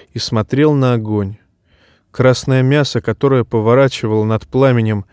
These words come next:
Мира Рид, шипело и плевалось жиром. "Чуть ужин не проспал", — сказала она. Бран протер глаза,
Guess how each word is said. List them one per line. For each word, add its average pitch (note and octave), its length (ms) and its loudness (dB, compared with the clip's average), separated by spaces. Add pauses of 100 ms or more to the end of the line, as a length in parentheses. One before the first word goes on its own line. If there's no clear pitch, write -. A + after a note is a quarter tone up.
(200)
Мира A#2 400 0
Рид, D3+ 380 -4 (360)
шипело E3 640 2
и D3 80 2
плевалось A#2 640 0
жиром. A2 540 -2 (1200)
"Чуть - 480 0
ужин B2 440 0
не G#2+ 100 -2
проспал", — A#2+ 640 -2
сказала A2 600 -2
она. A2 280 -2 (880)
Бран D#3+ 400 2
протер D3+ 480 0
глаза, A2 580 0